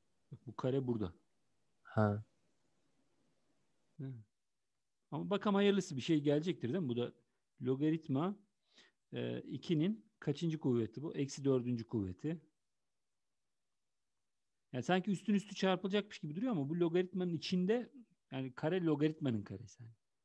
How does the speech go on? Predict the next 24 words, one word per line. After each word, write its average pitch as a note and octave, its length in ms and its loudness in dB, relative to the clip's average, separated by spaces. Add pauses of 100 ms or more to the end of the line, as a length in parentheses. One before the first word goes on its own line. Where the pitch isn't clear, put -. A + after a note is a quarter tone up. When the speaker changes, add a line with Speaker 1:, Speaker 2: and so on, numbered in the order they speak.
(440)
Speaker 1:
Değil F3 100 -10
mi? D3 60 -12 (400)
Speaker 2:
Anladım. A2 440 2 (140)
Speaker 1:
Yani C3 220 -4
şöyle, C3+ 280 -2 (340)
e, A#2+ 560 -4
dokuz F3+ 540 -2 (360)
logaritma C#3 880 -2 (240)
işte - 260 -6
ikinin, C3 480 -4 (200)
e, A2+ 640 -4 (340)
log B2+ 300 -2
ikinin C#3 440 2
karesi B2+ 840 -2 (840)
iki A#2 260 -6
mesela G2 400 -10
şöyle G2 300 -8
diyeyim B2+ 180 -6
değil C#3+ 120 -6
mi? G2 60 -14 (1400)
Log B2+ 260 2
kare G#2+ 260 -2
iki. - 280 -6 (1600)
Artı. A#2 500 0